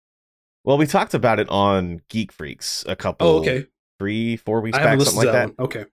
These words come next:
Speaker 1: Um, I, it's the one Splinter Cell game that I never finished. Was the original.
Speaker 2: The original, yeah,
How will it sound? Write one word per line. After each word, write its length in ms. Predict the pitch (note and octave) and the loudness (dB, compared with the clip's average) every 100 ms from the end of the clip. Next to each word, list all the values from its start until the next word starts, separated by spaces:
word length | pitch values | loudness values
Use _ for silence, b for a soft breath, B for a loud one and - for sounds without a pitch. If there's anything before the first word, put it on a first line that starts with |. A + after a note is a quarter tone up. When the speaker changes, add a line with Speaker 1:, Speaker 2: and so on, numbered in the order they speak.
| _ _ _ _ _ _ _ _ _ - | _ _ _ _ _ _ _ _ _ 0
Speaker 1:
Um, 400 | C3+ B2+ A2+ G2+ _ _ _ _ _ _ | 2 2 -2 -8 _ _ _ _ _ _
I, 360 | C3+ D#3+ D#3+ A2 _ _ _ _ _ _ _ _ | 0 0 0 -6 _ _ _ _ _ _ _ _
it's 200 | D#3+ - | -2 0
the 100 | E3+ | 0
one 200 | C#3 F3 | 2 2
Splinter 320 | C3+ - C#3+ | 2 2 2
Cell 200 | C3+ C3 | 4 2
game 240 | G#2+ G#2+ G2+ | 4 2 2
that 80 | G#2 | 2
I 80 | G2+ | 2
never 600 | G2 G2+ G2 F#2+ F#2 - _ _ _ | 2 2 2 0 -2 -12 _ _ _
finished. 480 | G#2 F2 D2+ - - _ _ _ _ - | -8 -8 -10 -16 -20 _ _ _ _ -10
Was 160 | F#2+ | -4
the 100 | G#2+ | -2
original. 340 | F2 F2+ - D3+ | -2 -4 -2 2
Speaker 2:
The 40 | |
original, 360 | E3+ G3 A#2+ G#2+ | 2 0 -2 0
yeah, 220 | D3+ G#2+ | 0 -2